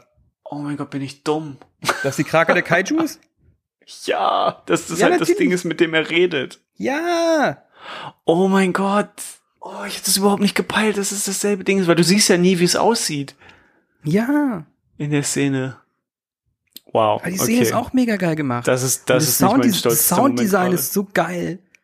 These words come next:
Speaker 2: in der Szene. Wie die Stimme
Speaker 1: Bitte?
Speaker 2: da aus dem Nichts kommt. Das Sounddesign ist so geil, wie die Stimme da aus dem Nichts kommt. Und
Speaker 1: Mich
Speaker 2: in
Speaker 1: pisst
Speaker 2: anderen
Speaker 1: ehrlich
Speaker 2: Filmen
Speaker 1: gesagt das Sounddesign die meiste Zeit an in diesem Film, weil die, wenn sie unter Wasser reden, dieser Blechdoseneffekt
Speaker 2: Ja, ja, das stimmt.
Speaker 1: regt mich so
Speaker 2: Das stimmt.
Speaker 1: auf.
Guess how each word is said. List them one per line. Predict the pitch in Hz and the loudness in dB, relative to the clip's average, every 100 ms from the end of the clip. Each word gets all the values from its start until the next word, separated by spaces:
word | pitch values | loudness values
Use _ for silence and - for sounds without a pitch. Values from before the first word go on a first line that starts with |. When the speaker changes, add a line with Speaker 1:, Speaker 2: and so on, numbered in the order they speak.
| _ _ - | _ _ -2
Speaker 2:
in | |
der | 151 135 | -2 -2
Szene. | 143 127 123 160 _ _ _ | -2 -4 -4 -10 _ _ _
Wie | 156 | -4
die | 151 | -4
Stimme | - 196 | 0 2
Speaker 1:
Bitte? | 196 | 4
Speaker 2:
da | 160 | 2
aus | 151 | 0
dem | 156 | 0
Nichts | 160 185 - | 0 0 -4
kommt. | - 135 135 | 0 0 0
Das | - | 0
Sounddesign | 165 247 131 120 120 | -2 0 -2 -2 -4
ist | - | -6
so | |
geil, | 127 113 | -4 -4
wie | - | -6
die | |
Stimme | - 180 | -4 -2
da | 151 | -2
aus | 143 | -2
dem | 151 | 0
Nichts | 180 - | -2 -4
kommt. | - 120 123 - _ _ _ _ _ - | -8 -4 -4 -8 _ _ _ _ _ -2
Und | 139 139 135 - | 2 2 0 -8
Speaker 1:
Mich | 120 123 - _ | -8 -6 -8 _
Speaker 2:
in | - 170 | -8 -2
Speaker 1:
pisst | 170 | 2
Speaker 2:
anderen | 190 202 | 2 4
Speaker 1:
ehrlich | 143 214 | 4 4
Speaker 2:
Filmen | 220 | 4
Speaker 1:
gesagt | - 131 - | 4 2 0
das | 127 - | 0 2
Sounddesign | 143 131 131 123 127 127 | 2 2 0 0 2 2
die | |
meiste | 123 123 123 117 | 2 0 -2 -6
Zeit | - 120 110 | -4 -2 -2
an | 117 | -2
in | 117 | -2
diesem | 113 113 113 | -2 -4 -6
Film, | - 117 113 | -6 -4 -2
weil | 113 117 113 | 0 0 -2
die, | - 113 - | -6 -4 0
wenn | 123 | 2
sie | 123 | 2
unter | 117 127 | 2 2
Wasser | 117 139 131 113 | 0 2 0 2
reden, | 135 127 120 127 | 2 0 -2 -4
dieser | - 110 113 | -6 -2 -2
Blechdoseneffekt | 110 113 117 123 - 123 131 131 | -2 -4 -2 -2 0 2 4 4
Speaker 2:
Ja, | 127 | 4
ja, | |
das | 127 120 | 2 -2
stimmt. | 131 120 110 | -6 -8 -6
Speaker 1:
regt | 123 117 | -6 -4
mich | 127 110 | -8 -6
so | 120 127 | -2 -2
Speaker 2:
Das | 123 | -2
stimmt. | - | -2
Speaker 1:
auf. | 117 117 - | -4 -4 -12